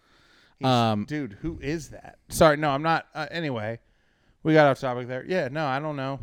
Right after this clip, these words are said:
Speaker 1: Not too many topics. Just, uh, oh, what? Uh,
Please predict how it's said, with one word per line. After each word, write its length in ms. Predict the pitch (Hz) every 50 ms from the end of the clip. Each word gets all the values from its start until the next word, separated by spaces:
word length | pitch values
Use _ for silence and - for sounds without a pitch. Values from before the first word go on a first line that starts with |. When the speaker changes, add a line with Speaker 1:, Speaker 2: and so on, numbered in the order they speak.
| -
Speaker 1:
Not 300 | - - 147 160 170 151
too 120 | - - 175
many 160 | 175 175 165
topics. 800 | 139 143 131 127 127 - - 135 127 - - - - - - -
Just, 380 | - - 135 120 - - - -
uh, 300 | 139 135 135 131 131 131 135 - _ _ _ _ _ _ _ _ _ _ _ _ _ _ _ _ _ _ _ _ _ _ _ _ _ _
oh, 300 | - 262 277 208 131 - - - - - - - - - - -
what? 200 | 175 185 180 - -
Uh, 320 | 139 151 156 151 147 139